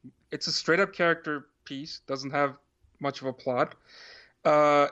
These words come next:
it is, like, the character itself is not, like,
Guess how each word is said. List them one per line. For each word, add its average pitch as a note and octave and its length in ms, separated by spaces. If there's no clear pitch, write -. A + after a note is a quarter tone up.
it D3 260
is, C#3+ 680
like, C#3 180
the C#3+ 60
character F3+ 380
itself D#3 500
is F#3 120
not, F#3+ 340
like, E3 380